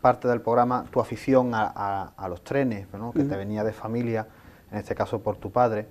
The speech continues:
Speaker 1: Tenemos sobre la mesa una serie de maquetas reflejando,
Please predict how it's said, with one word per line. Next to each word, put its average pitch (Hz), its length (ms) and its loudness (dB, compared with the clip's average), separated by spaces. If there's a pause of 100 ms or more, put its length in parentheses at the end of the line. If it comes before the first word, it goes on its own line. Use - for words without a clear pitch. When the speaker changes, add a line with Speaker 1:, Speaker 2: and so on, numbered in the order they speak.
(400)
Speaker 1:
Tenemos 135 280 0
sobre 160 160 4
la 151 140 4
mesa 151 240 -2
una 147 160 0
serie 143 260 0
de 135 100 2
maquetas 123 680 2 (160)
reflejando, 117 640 0